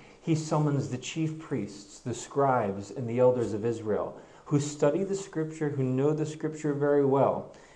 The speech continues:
In verse four, "He assembled all the chief priests and the scribes of the people, and he inquired of them where the Christ was to be born." So where do people think this Christ would be born then?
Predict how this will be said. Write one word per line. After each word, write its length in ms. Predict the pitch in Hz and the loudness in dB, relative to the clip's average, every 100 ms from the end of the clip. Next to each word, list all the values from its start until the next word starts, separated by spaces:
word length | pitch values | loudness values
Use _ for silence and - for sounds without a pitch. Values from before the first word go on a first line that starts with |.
| - | -10
In 140 | 113 | -6
verse 260 | 123 127 127 | 2 4 2
four, 480 | - 147 110 87 - | 2 6 6 4 0
"He 140 | - 123 | 0 0
assembled 680 | 117 - 170 170 175 175 147 | 0 2 2 4 4 4 4
all 200 | 120 123 | 2 2
the 80 | 120 | -4
chief 420 | - 147 131 - | -2 -2 -2 -4
priests 440 | 185 190 190 - | -4 -2 -4 -4
and 120 | 143 | -4
the 80 | 123 | -4
scribes 480 | - - 135 131 127 | -4 4 6 6 4
of 80 | 113 | -2
the 80 | 117 | -4
people, 460 | - 170 190 175 | -4 -4 0 0
and 180 | 143 127 | 0 -2
he 200 | 143 196 | 0 2
inquired 580 | 196 190 180 190 233 143 | 2 0 2 4 6 6
of 200 | 104 101 | 6 6
them 360 | 95 98 - - - - - - - | 2 0 -6 -12 -20 -20 -20 -20 -6
where 500 | 104 139 160 170 170 | 10 12 12 12 12
the 140 | 135 | 8
Christ 580 | 131 - 147 143 143 - | 6 8 8 10 6 2
was 160 | 123 - | 0 2
to 120 | - | 0
be 140 | 120 117 | 2 6
born." 500 | 127 135 92 95 - - _ _ _ - _ _ _ _ - - | 8 8 4 -2 -12 -20 _ _ _ -20 _ _ _ _ -20 -8
So 200 | 185 226 | 12 12
where 180 | 247 285 | 12 12
do 180 | 285 285 | 10 4
people 400 | - 269 240 196 | 4 2 6 6
think 260 | - 160 - | 6 0 0
this 180 | 131 | -2
Christ 380 | - 143 127 - | 0 4 4 2
would 120 | 131 | -2
be 120 | 117 117 | 0 2
born 340 | 123 104 107 | 4 4 2
then? 240 | 107 87 | -2 -4